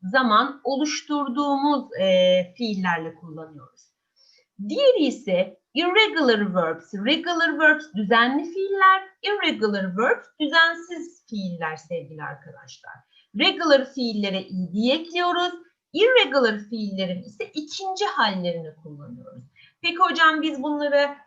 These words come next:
nasıl öğreneceğiz derseniz arkadaşlar en çok kullanılan fiillerin ikinci hallerini hatta ilerleyen zamanlarda perfect tense'te kullanmak üzere üçüncü hallerini ezberlememiz gerekiyor.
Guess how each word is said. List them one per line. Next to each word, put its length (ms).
nasıl 280
öğreneceğiz 640
derseniz 500
arkadaşlar 640
en 140
çok 260
kullanılan 600
fiillerin 720
ikinci 360
hallerini 880
hatta 460
ilerleyen 600
zamanlarda 640
perfect 420
tense'te 380
kullanmak 480
üzere 300
üçüncü 420
hallerini 500
ezberlememiz 1000
gerekiyor. 640